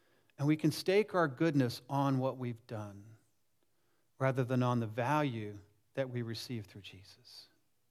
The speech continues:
It's only valuable, he's only valuable if I see my need to be forgiven.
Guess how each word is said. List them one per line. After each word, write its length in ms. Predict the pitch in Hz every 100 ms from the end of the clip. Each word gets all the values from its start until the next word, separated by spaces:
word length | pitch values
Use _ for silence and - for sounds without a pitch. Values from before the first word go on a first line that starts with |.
| _ _ _ _ _ _ _ _ _ _ _ _
It's 140 | 131 170
only 220 | 185 147
valuable, 560 | 147 147 139 117 107
he's 240 | 104 156 160
only 240 | 147 123
valuable 640 | 113 113 113 107 107 101 120
if 200 | 123 131
I 140 | 120
see 440 | 117 - 147 139 117
my 260 | 113 120
need 300 | 113 117 110
to 60 | 107
be 160 | 110 104
forgiven. 420 | - 98 101